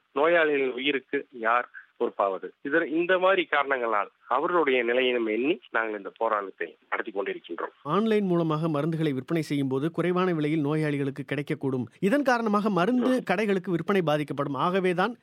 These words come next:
Speaker 2: அவர்கள் இதனை எதிர்க்கிறார்கள் என்று ஒரு வாதம் முன்வைக்கப்படுகிறது.
Speaker 1: இன்றைய நிலையிலே நீங்கள்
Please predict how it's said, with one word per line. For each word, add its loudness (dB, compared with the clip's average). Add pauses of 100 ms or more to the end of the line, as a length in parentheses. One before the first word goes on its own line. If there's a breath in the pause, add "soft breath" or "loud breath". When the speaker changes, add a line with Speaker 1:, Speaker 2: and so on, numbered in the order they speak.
Speaker 2:
அவர்கள் 0 (100)
இதனை 2 (100)
எதிர்க்கிறார்கள் 0
என்று 2
ஒரு 4
வாதம் 2
முன்வைக்கப்படுகிறது. -2 (260)
Speaker 1:
இன்றைய 4
நிலையிலே 2 (180)
நீங்கள் 0